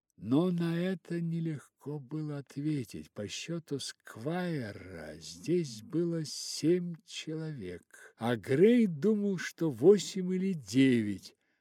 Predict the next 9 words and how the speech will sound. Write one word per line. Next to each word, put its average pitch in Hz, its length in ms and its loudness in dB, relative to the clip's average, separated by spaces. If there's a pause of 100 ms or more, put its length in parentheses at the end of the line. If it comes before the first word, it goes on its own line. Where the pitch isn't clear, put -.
(140)
С 107 260 -2
запада 196 580 4
и 190 120 8
востока 196 1300 -2 (600)
раздалось 147 640 2
всего 185 320 -2
по 180 160 -2
одному 170 380 0
выстрелу. 156 840 -2